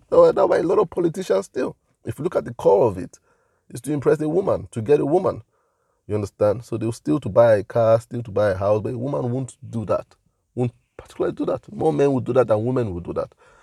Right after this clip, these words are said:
There might be the odd woman that would do that. But before you find the odd woman, you would have found, like, thousands of men that have done that. Men will steal to impress a woman, but not steal to oppress a man.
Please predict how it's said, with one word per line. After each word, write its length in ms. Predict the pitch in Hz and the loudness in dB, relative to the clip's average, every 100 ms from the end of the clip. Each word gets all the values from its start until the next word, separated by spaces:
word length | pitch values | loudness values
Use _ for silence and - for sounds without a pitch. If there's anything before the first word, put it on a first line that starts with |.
| - | -6
There 100 | 104 | -2
might 120 | 107 | 0
be 80 | 131 | 0
the 120 | 120 - | 0 6
odd 200 | 113 110 | 6 4
woman 240 | 110 101 | -4 -6
that 100 | 82 | -8
would 140 | 82 85 | -12 -12
do 120 | 90 | -12
that. 200 | - - _ _ _ _ | -12 -16 _ _ _ _
But 220 | - - - _ - | -12 -10 -12 _ -14
before 240 | 107 156 | -4 0
you 80 | 151 | 0
find 240 | 123 123 110 | 2 0 0
the 80 | - | 0
odd 200 | 113 107 | 0 0
woman, 260 | 104 87 | -4 -6
you 100 | 92 | -6
would 100 | 87 | -6
have 140 | 92 90 | -6 -4
found, 260 | 110 110 | 0 0
like, 160 | 90 87 | 0 -6
thousands 360 | - 101 104 98 | 0 0 0 -2
of 120 | 87 | -6
men 260 | 95 101 85 | -4 -4 -6
that 120 | 78 | -10
have 140 | 78 | -12
done 200 | - 87 | -10 -8
that. 240 | 87 - - _ _ _ _ _ _ _ _ - _ - | -8 -10 -14 _ _ _ _ _ _ _ _ -20 _ -2
Men 240 | 120 131 | 2 2
will 80 | 95 | -2
steal 520 | 87 - 110 107 110 - | -6 -4 -2 0 -2 -8
to 100 | 95 | -10
impress 440 | 82 - 95 - - | -8 -2 -4 -4 -10
a 80 | |
woman, 380 | 87 90 92 92 | -8 -6 -6 -8
but 120 | 87 | -8
not 200 | 90 110 | -6 -8
steal 240 | - - 95 | -8 -10 -8
to 140 | - | -10
oppress 260 | - - - | -10 -10 -8
a 60 | |
man. 200 | 87 - | -8 -10